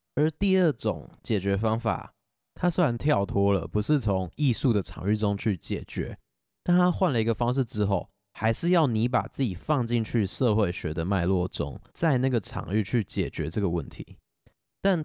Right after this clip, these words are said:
大多数的，就是一般民众，就是他没有要进去那个艺术的场域，他也没有要去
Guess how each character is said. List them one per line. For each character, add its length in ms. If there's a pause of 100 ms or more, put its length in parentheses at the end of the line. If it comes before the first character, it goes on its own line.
大 200
多 220
数 320
的， 300
就 120
是 400 (200)
一 80
般 180
民 240
众， 260 (460)
就 140
是 80
他 100
没 160
有 220
要 320 (280)
进 240
去 240
那 120
个 100
艺 180
术 280
的 100
场 320
域， 180 (220)
他 140
也 80
没 160
有 160
要 360 (380)
去 260